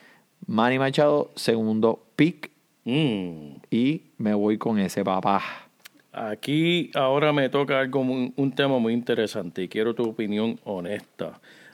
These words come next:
Speaker 2: para todos los que nos están escuchando y siguiendo. Tenemos una situación, estamos jugando un, un draft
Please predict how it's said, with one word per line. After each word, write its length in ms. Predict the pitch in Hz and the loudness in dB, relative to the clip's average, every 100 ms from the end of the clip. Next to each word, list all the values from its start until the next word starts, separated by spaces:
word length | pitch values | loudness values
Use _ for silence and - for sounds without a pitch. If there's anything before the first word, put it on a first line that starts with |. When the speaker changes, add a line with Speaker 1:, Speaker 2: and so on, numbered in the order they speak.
| _ | _
Speaker 2:
para 240 | 120 98 | -4 -2
todos 260 | 95 101 120 | -2 0 0
los 100 | 123 | 0
que 100 | 120 | -4
nos 140 | 107 101 | -4 -6
están 240 | - 104 | -4 -4
escuchando 560 | 104 - 120 101 104 120 | -4 -6 -6 -4 -4 -4
y 60 | |
siguiendo. 840 | 113 104 98 110 135 139 127 120 - _ _ - _ | -4 -6 -4 -2 0 0 0 -2 -6 _ _ -20 _
Tenemos 260 | - 156 190 | 2 4 4
una 140 | 175 | 4
situación, 520 | 151 156 143 123 107 | 2 2 2 0 -4
estamos 320 | 87 95 120 135 | -4 -2 0 2
jugando 280 | 139 135 | 2 0
un, 160 | 135 135 | 0 -2
un 320 | - 135 135 123 | -4 -4 -2 -2
draft 280 | 135 143 | 0 -2